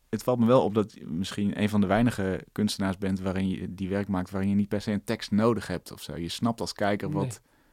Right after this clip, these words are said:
Speaker 1: wat er gebeurt.
Speaker 2: Nee.
Speaker 1: Althans, je snapt er niet helemaal wat er gebeurt,
Speaker 2: Ja,
Speaker 1: maar je
Speaker 2: ja.
Speaker 1: snapt wat, bij wijze van spreken, de opdracht is, of de
Speaker 2: Ja.
Speaker 1: reikwijdte van het werk is.
Speaker 2: Ja.
Speaker 1: En dat is heel, eh, eh, best opvallend eigenlijk. Volgens mij zijn er niet heel veel kunstenaars
Speaker 2: Eh.
Speaker 1: die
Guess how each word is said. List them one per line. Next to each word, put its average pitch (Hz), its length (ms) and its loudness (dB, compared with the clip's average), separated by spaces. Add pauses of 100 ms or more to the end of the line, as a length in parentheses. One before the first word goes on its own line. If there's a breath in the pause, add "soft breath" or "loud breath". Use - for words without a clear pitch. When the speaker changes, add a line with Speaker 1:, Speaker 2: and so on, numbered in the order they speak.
(200 soft breath)
Speaker 1:
wat 113 200 -2
er 113 60 -2
gebeurt. 98 540 0
Speaker 2:
Nee. 143 280 0
Speaker 1:
Althans, 107 260 -2
je 113 60 -4
snapt 120 220 0
er 117 60 4
niet 113 80 6
helemaal 110 240 4
wat 120 80 0
er - 60 -12
gebeurt, 120 200 0
Speaker 2:
Ja, 147 60 4
Speaker 1:
maar 156 100 6
je 147 60 4
Speaker 2:
ja. 135 60 2
Speaker 1:
snapt 123 200 -2
wat, 113 240 -2
bij - 80 -20 (360 soft breath)
wijze 113 120 -4
van 107 60 -4
spreken, 113 260 0
de 110 80 2
opdracht 120 360 -2
is, 117 180 -4
of 104 60 -14
de 110 80 0
Speaker 2:
Ja. - 60 2
Speaker 1:
reikwijdte 117 480 0
van 107 100 -4
het 101 100 -4
werk 120 300 -4
is. 120 240 -10 (100)
Speaker 2:
Ja. 147 240 0 (160)
Speaker 1:
En - 80 -12
dat 123 160 -2
is 117 120 -6
heel, 113 380 2
eh, 110 260 2 (540)
eh, 98 60 -2
best - 220 -6
opvallend 131 420 -4
eigenlijk. 85 420 -6
Volgens - 200 -12
mij 151 120 -2
zijn 160 160 -2
er 165 60 0
niet 151 100 -2
heel 156 180 0
veel 147 80 -4
kunstenaars 143 480 0
Speaker 2:
Eh. 143 60 -8
Speaker 1:
die 120 200 0